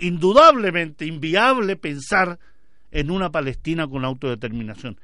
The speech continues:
Ese es el objetivo del sionismo. Ese es el objetivo que decanto, que analizo, que denuncio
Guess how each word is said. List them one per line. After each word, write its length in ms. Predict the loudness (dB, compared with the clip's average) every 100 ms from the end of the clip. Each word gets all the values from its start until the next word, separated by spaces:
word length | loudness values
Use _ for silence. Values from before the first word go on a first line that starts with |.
| -8
Ese 260 | -4 -4 -4
es 100 | -8
el 100 | -8
objetivo 440 | -10 -12 -10 -12
del 80 | -8
sionismo. 480 | -6 -6 -10 -12 -16 -20 -20 -20 -12 -6 -2
Ese 220 | 0 -2
es 120 | -2
el 80 | -2
objetivo 720 | -2 -4 -4 0 0 0 -4 -8 -20 -20 -20 -20 -20 -20 -20 -20 -20 -20 -20 -20 -2
que 160 | 0
decanto, 640 | 0 0 0 0 -2 -6 -2
que 80 |
analizo, 600 | 0 0 0 -2 -2 -6
que 120 | -4 -2
denuncio 600 | 0 0 -2 -4 -6